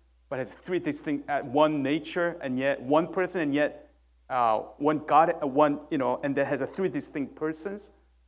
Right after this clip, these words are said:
There's no, no such thing. There can, it's just im-, impossible for us to even just imagine a being that is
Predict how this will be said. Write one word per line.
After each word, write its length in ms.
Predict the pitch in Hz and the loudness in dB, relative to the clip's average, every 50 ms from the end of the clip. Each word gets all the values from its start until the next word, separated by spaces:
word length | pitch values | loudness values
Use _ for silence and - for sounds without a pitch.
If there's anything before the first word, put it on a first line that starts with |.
| _ _ _ _ | _ _ _ _
There's 240 | 214 262 277 269 - | 0 0 0 0 0
no, 180 | 220 220 208 214 - - - - | -2 -2 -2 -2 -6 -14 -14 -6
no 200 | 170 160 165 156 | -4 -2 -2 -2
such 300 | 165 - 175 160 - - | -2 -4 -6 -8 -8 -14
thing. 320 | - - 190 170 139 - - - _ _ _ _ _ _ _ _ _ _ _ _ | -10 -8 -8 -8 -8 -10 -14 -20 _ _ _ _ _ _ _ _ _ _ _ _
There 120 | 208 196 | 6 6
can, 280 | 196 - - 233 233 233 | 6 6 2 2 2 4
it's 240 | - 214 208 208 - | 4 4 2 4 4
just 160 | 240 196 - | 4 4 4
im-, 140 | 226 208 - - - - - _ _ _ _ _ _ _ _ _ | 2 2 0 -4 -12 -20 -20 _ _ _ _ _ _ _ _ _
impossible 880 | - 180 151 - - - 190 180 - - - 160 123 120 107 - - - _ _ _ _ _ _ _ _ _ _ _ _ _ _ | -2 -2 -2 -4 2 4 6 6 6 2 -6 -8 -8 -8 -8 -8 -10 -16 _ _ _ _ _ _ _ _ _ _ _ _ _ _
for 120 | - 147 | -4 -4
us 140 | 139 135 - | -4 -4 -4
to 200 | - 135 131 - | -4 -4 -2 -2
even 280 | 147 143 131 135 123 110 | -2 -2 -2 -4 -6 -6
just 280 | 120 117 117 - - - - | -8 -8 -10 -10 -14 -8 -6
imagine 580 | 147 143 139 139 147 156 147 - 123 98 95 - - | -4 -2 0 2 2 0 0 -2 -8 -8 -10 -10 -10
a 60 | 131 | -10
being 520 | - - - 135 143 170 151 107 95 87 - - _ _ _ _ _ _ _ _ _ _ _ _ _ _ _ _ _ _ _ _ _ _ _ _ | -10 -8 -10 -6 -4 -4 -4 -4 -6 -12 -18 -20 _ _ _ _ _ _ _ _ _ _ _ _ _ _ _ _ _ _ _ _ _ _ _ _
that 120 | 123 117 | -10 -8
is 140 | - - | -8 -10